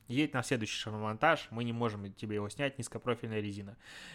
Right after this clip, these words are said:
Едем на следующий, он оказывается нормальным, там мужики всё снимают, они вообще дисками занимаются и так далее. Говорят: «Ну, походу, колесу трындец». Внутри две шишки, одна из них вот как раз-таки от удара пробита.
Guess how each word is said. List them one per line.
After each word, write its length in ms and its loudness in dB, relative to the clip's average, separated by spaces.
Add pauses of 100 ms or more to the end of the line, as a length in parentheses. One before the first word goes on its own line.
Едем 300 6
на 100 2
следующий, 460 4
он 160 10
оказывается 520 4
нормальным, 640 6
там 200 2
мужики 680 0
всё 180 -2
снимают, 600 2
они 160 -2
вообще 240 -4
дисками 380 -4
занимаются 420 0
и 40 -16
так 180 -2
далее. 400 4 (420)
Говорят: 300 2
«Ну, 160 2
походу, 400 2
колесу 360 0
трындец». 520 -4 (100)
Внутри 400 0
две 160 -2
шишки, 380 0
одна 380 2
из 100 0
них 260 -6
вот 260 -6
как 180 -6
раз-таки 380 -2
от 140 -4
удара 320 4
пробита. 640 0